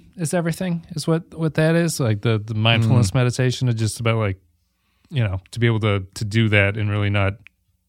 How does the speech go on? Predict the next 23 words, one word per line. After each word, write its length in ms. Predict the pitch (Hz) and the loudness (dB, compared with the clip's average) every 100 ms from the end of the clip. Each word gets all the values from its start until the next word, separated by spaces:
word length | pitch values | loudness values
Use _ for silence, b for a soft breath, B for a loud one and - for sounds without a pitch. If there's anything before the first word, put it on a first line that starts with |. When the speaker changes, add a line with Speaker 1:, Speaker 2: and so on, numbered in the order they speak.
| _ _ _ | _ _ _
Speaker 1:
uh, 420 | 139 104 98 95 92 - - | 0 2 2 0 -4 -8 -4
show 180 | - 104 | 2 2
any 100 | 101 | 2
weakness 580 | 104 104 113 95 - - | 0 0 -2 -4 -4 -6
through 80 | |
the 80 | 107 | -4
process 460 | 98 104 90 104 - | 0 0 0 -6 -8
is 120 | 117 | -8
kind 140 | - 117 | -6 -6
of 60 | |
incredible. 420 | 113 - 117 123 - - B | -6 -6 -6 -6 -8 -16 B
Speaker 2:
Yeah. 160 | 87 82 - B B B | -6 -6 -8 B B B
Well, 120 | 285 | 4
you 120 | 254 | 6
know, 120 | 240 208 | 4 2
I, 180 | 202 - | 0 0
I 100 | 196 | -2
think 240 | - 226 | -2 -2
in, 260 | 190 170 151 b b b | 0 0 -4 b b b
in, 460 | 165 151 143 127 113 - _ _ _ _ _ _ _ - | 2 2 2 -2 -6 -12 _ _ _ _ _ _ _ -2
in 160 | 147 139 | 0 2
real 220 | 190 165 | 4 6
life, 500 | 143 120 85 - | 6 4 0 -8